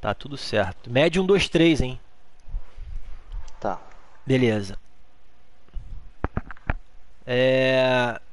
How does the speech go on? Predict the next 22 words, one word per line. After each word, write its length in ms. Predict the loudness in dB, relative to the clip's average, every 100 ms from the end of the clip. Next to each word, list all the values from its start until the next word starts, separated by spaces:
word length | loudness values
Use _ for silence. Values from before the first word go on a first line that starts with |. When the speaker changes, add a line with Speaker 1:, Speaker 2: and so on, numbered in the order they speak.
| -14 -14 -14 -14 -14 -14 -14 -14 -14 -14 -12
Speaker 1:
o 60 | 0
médico 420 | 2 2 -2 -4
Levin, 600 | 0 4 4 4 -2 -4
Levin, 520 | 0 0 0 -4 -4 -8 -12 -12 -14 -14 -14 -12 -14 -14 -12
não, 300 | -10 -6 -6
não 140 | -6 -4
conheço 340 | -4 -4 -2
não, 180 | -2 -2
cara. 420 | -2 -2 -2 -6 -12 -12 -12 -12 -12 -12 -12 -6 -6 -8 -14 -8 -6 -4 -6 -10 -4
Bruno, 300 | 2 4 2
o 40 |
que 100 | 0
te 140 | -2 -2
motivou 380 | 0 2 2 4
a 40 |
trabalhar 480 | 4 4 4 4 2
com 80 | 0
a 60 |
parte 360 | 2 0 2 0
hormonal 520 | 0 0 0 2 0
trans? 720 | 2 0 2 0 -2 -4 -6 -10 -14 -4
Cara, 480 | 2 4 4 2 -2